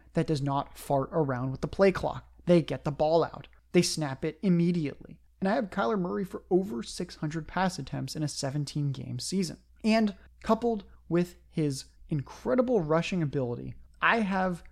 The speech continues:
Kyler Murray, Patrick Mahomes, and Josh Allen hanging out together in a little Q B one triumvirate. They're all around twenty-four fantasy points per game in my projections.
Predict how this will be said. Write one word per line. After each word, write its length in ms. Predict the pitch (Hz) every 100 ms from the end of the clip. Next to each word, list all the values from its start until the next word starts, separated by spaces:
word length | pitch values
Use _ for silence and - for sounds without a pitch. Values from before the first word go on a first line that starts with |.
| - -
Kyler 340 | 208 302 311
Murray, 300 | 190 185 185
Patrick 440 | - 180 180 214
Mahomes, 640 | 196 151 151 139 143 143 - - - -
and 140 | 151
Josh 380 | 127 147 175 -
Allen 400 | 160 143 139 135 - _ -
hanging 440 | 196 285 294 196
out 200 | 175 170
together 520 | - 156 143 139 139 - -
in 100 | 175
a 40 | 160
little 300 | 156 220 220
Q 300 | - - 202
B 180 | 185 196
one 360 | 175 143 151 151
triumvirate. 720 | - 143 123 120 - - - - _ -
They're 160 | 202
all 280 | 185 202 277
around 320 | 220 190 185
twenty-four 760 | - - 170 185 180 147 147 139
fantasy 440 | 143 135 135 139
points 320 | - 135 131
per 120 | -
game 260 | 147 170 151
in 40 |
my 140 | 131 127
projections. 800 | - 143 160 160 - 151 139